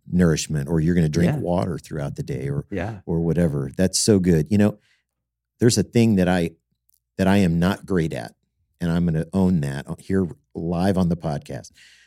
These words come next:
Speaker 1: Uh, I think, how are you, how are you taking care of yourself emotionally and physically?
Speaker 2: Mm.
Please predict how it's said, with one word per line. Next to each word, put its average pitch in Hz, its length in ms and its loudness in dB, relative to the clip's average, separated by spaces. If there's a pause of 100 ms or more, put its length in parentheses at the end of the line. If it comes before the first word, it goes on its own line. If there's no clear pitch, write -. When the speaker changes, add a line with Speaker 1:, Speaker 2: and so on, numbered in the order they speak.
(180)
Speaker 1:
Uh, 85 320 2 (100)
I 104 80 -2
think, 101 340 0 (360)
how 107 220 2
are 120 100 6
you, 95 220 0 (240)
how 113 180 0
are 123 80 4
you 95 160 0
taking 98 500 -4
care 101 260 -2
of 82 140 0
yourself 76 640 -6 (360)
emotionally 85 760 -2
and 76 180 -8
physically? 80 480 -6
Speaker 2:
Mm. 95 220 2